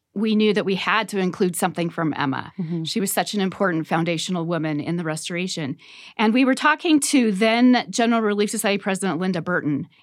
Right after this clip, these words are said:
Speaker 1: And I was expressing, I think, some of my concerns about how to understand and portray Emma. And President Burton looked at me and said, "Emma was an elect lady.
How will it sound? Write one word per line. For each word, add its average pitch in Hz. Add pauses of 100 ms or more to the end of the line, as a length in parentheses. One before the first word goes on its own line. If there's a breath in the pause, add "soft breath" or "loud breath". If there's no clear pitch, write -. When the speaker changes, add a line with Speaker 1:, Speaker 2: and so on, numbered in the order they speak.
(100)
Speaker 1:
And 185
I 233
was 220
expressing, 208
I 175
think, 170
some 185
of 185
my 175
concerns 175
about 165
how 226
to 220
understand 180 (160)
and 202
portray 180
Emma. - (260)
And 220
President 214
Burton 185
looked 233
at -
me 165 (140 soft breath)
and 220
said, 208 (220)
"Emma 277
was 277
an 220
elect 208
lady. 185